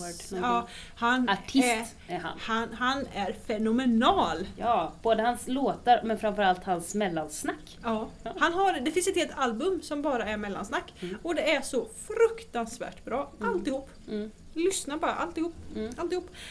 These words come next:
Speaker 2: Eh, men han har två låtar som jag tänker på speciellt.
Speaker 1: Mm.
Speaker 2: Och det är, den ena är Fått något i ögat.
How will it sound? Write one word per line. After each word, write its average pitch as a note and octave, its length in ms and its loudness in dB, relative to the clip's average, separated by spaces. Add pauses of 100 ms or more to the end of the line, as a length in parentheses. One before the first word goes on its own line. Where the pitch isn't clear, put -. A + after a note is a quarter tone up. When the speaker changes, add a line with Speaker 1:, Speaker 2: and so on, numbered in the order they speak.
(220)
Speaker 2:
Eh, C4+ 400 2
men E4 240 2
han D#4+ 260 4
har G4 80 2
två F#4 300 -2
låtar D#4 280 0
som A#3 160 -4
jag G3+ 120 -2
tänker G#3 240 -4
på G3+ 140 -8
speciellt. - 1000 -4
Speaker 1:
Mm. B3+ 220 2 (160)
Speaker 2:
Och C#4 120 4
det F4 80 4 (160)
är, A#3+ 100 4
den C#4 160 -2
ena D4 240 0
är C4 40 0
Fått A3+ 260 -4
något G#3+ 340 -4
i - 100 -10
ögat. G#3 540 -6